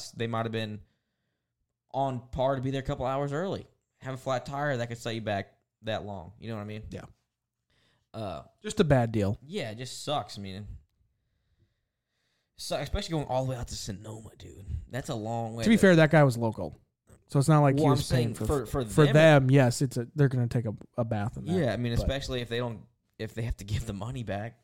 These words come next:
Speaker 2: which is not ideal. But they already said they were willing to put them on the truck
Speaker 1: or at least give them
Speaker 2: another race.
Speaker 1: I would say give him another race.
Speaker 2: Right, I'd give him two.
Speaker 1: Put him in, put him in at Mid Ohio.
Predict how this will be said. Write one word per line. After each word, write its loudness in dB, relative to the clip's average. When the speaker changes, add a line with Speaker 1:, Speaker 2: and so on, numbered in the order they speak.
Speaker 2:
which -18
is -16
not -12
ideal. -12
But -6
they 4
already 4
said -4
they -4
were -2
willing 0
to -6
put 6
them 4
on 4
the -2
truck 2
Speaker 1:
or -4
at -4
least -6
give 0
them -2
Speaker 2:
another 2
race. 0
Speaker 1:
I 0
would -2
say -4
give -6
him -6
another -12
race. -14
Speaker 2:
Right, -14
I'd -6
give -8
him -20
two. -2
Speaker 1:
Put -6
him -4
in, -8
put -2
him -6
in -4
at -8
Mid -6
Ohio. -4